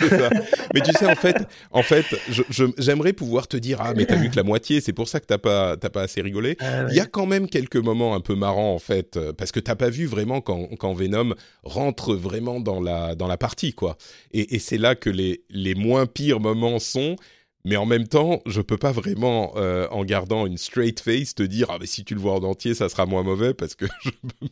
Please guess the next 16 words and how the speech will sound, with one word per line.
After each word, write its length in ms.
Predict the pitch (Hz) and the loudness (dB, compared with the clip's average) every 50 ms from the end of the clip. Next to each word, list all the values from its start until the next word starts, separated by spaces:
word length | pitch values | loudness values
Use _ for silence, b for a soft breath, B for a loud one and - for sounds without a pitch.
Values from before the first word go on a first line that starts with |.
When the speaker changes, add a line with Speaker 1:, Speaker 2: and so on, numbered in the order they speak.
| - | -8
Speaker 1:
pas 80 | - - | -8 -10
du 220 | 110 - - 98 | -8 -8 -12 -12
tout 160 | - - 95 - | -10 -10 -10 -10
te 120 | - - | -12 -16
le 60 | - | -12
garantir. 400 | - 58 60 69 78 - - - - | -10 -10 -10 -10 -12 -14 -18 -16 -14
Speaker 2:
<laughs> 800 | - - - - 127 123 127 - - 123 127 - 139 127 - - 143 - - - 139 B B B B B B B B B B B - | -14 -14 -10 -8 -8 -8 -8 -10 -12 -14 -10 -10 -10 -10 -8 -6 -6 -4 -2 -4 -4 B B B B B B B B B B B 2
Speaker 1:
Bah, 80 | 151 | 2
écoutez, 560 | 170 - - 175 - - 139 135 123 113 - - | 2 2 0 -2 0 2 2 2 2 2 0 0
ça 120 | - 127 | 0 0
va 100 | 117 127 | 2 2
être 220 | 131 123 - - 113 | 0 0 0 0 -2
tout 240 | - - 131 131 127 | 0 -2 -4 -6 -6
pour, 380 | - - 101 101 98 85 85 | -6 -4 -4 -2 -2 0 0
euh, 180 | 85 85 85 87 | 0 0 0 0
Venom. 380 | 87 90 98 98 135 180 233 | 0 0 0 2 2 0 0